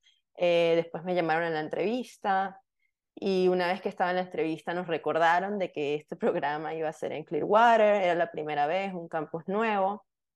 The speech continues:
y aceptaron a treinta y ocho personas. Entonces, creo que al yo saber también eso, para mí me dio la, no seguridad,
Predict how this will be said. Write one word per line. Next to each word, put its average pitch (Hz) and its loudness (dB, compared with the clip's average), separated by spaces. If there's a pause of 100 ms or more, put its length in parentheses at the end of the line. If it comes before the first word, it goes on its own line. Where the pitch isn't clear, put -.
(520)
y 185 4
aceptaron 156 2
a 156 -6
treinta 160 0
y 156 4
ocho 139 -4
personas. - -10 (600)
Entonces, 175 2 (240)
creo 185 4
que 185 0 (100)
al 180 2
yo 190 -2
saber 214 2
también 226 2
eso, 226 -2
para 190 0
mí 175 -6
me 180 -4
dio 190 2
la, 175 0 (440)
no 233 2
seguridad, 233 4